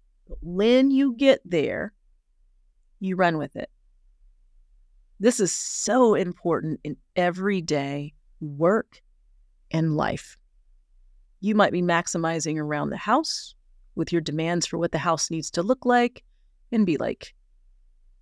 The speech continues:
You might be maximizing in those projects at work and taking a lot longer than it needs to take to get things done.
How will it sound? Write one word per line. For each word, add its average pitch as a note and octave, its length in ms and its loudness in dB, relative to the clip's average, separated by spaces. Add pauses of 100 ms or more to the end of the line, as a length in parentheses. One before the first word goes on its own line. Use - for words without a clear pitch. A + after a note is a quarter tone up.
You E3+ 140 -4
might F3+ 160 0
be E3 80 -2
maximizing D#3+ 720 -2
in D3 60 -2
those C#3+ 180 -6
projects E3 460 -2
at - 100 -10
work A3+ 260 -4
and D#3+ 100 -4
taking D3 300 -6
a C#3 80 -4
lot D#3+ 320 -2
longer E3+ 400 -4
than E3 160 -4
it - 100 -10
needs D3 240 -8
to - 100 -10
take - 420 -4 (760)
to F#3 100 0
get D3+ 180 0
things D3 280 -2
done. D#3 260 -4